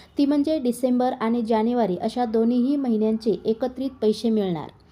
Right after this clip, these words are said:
फडणवीस सरकारने स्पष्ट सांगितले. तर या बहिणींची संक्रांत होणार गोड, पाहूया बातमी खालीलप्रमाणे सविस्तर. तत्पूर्वी चॅनलला अजूनही सबस्क्राईब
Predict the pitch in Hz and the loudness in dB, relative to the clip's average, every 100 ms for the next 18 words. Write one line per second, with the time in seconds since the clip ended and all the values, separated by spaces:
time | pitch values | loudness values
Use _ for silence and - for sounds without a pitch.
0 | - - - 247 240 254 285 285 233 226 | -20 -20 -8 -2 -2 0 -2 0 -2 0
1 | 214 233 247 - 208 - 220 - 208 190 | -2 -2 -4 -4 -4 -2 -6 -4 -4 -2
2 | 180 160 156 - 202 202 - 220 262 285 | -4 -6 -8 -6 -4 -4 -4 -2 0 2
3 | 285 285 277 269 320 262 208 190 214 220 | 0 0 -2 -4 -6 -4 -4 -2 -2 -2
4 | 214 190 196 196 214 247 214 196 220 285 | -4 -4 -4 -2 -2 -2 -6 -2 -4 -2
5 | 214 196 226 285 214 190 - 185 180 233 | -4 -4 -6 -6 -6 -6 -4 -6 -4 -6
6 | 320 196 180 185 170 156 _ - - - | -8 -8 -8 -10 -14 -16 _ -20 -20 -6
7 | 254 254 302 294 311 254 202 202 202 196 | -4 -2 -2 -2 -2 -2 -2 -2 -2 -2
8 | 220 277 269 226 - 214 | -2 -2 -4 -8 -4 -2